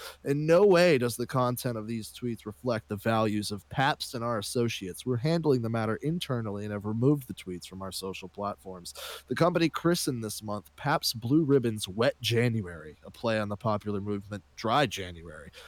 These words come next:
which encourages individuals to abstain from booze for the first month of the year. On Monday morning, P B R stepped up their Wet January campaign by writing a since-deleted tweet, "Not drinking this January? Try eating ass."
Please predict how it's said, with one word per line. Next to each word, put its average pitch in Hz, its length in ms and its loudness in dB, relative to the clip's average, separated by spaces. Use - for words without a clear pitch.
which - 180 -8
encourages 101 500 -6
individuals 95 760 -6
to 104 120 0
abstain 143 480 4
from 110 220 0
booze 101 280 -2
for - 100 -10
the 101 100 -8
first 101 320 -8
month 95 260 -12
of 95 100 -12
the 92 60 -8
year. 101 300 -6
On 139 160 4
Monday 143 280 6
morning, 139 400 4
P 139 220 4
B 135 140 4
R 127 200 2
stepped 123 400 -2
up 127 160 -2
their 123 120 0
Wet 120 200 0
January 113 520 0
campaign 113 480 -4
by 110 80 -4
writing 117 300 -2
a 113 40 -6
since-deleted 143 640 0
tweet, 147 300 0
"Not 113 200 -2
drinking 160 380 -2
this 170 160 4
January? 185 640 4
Try 180 380 2
eating 208 260 2
ass." 175 540 0